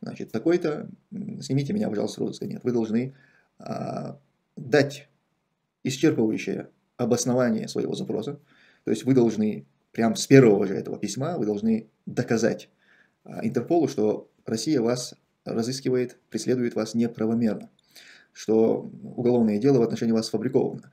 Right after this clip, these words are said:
что вы не причастны к то-, к тому, в чем вас, а, обвиняют. А,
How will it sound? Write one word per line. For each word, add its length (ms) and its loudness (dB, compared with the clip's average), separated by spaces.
что 160 -8
вы 80 0
не 100 0
причастны 460 -2
к 120 -20
то-, 260 -2
к 60 -16
тому, 440 -2
в 80 -20
чем 180 0
вас, 400 -4
а, 260 -8
обвиняют. 540 -6
А, 640 -2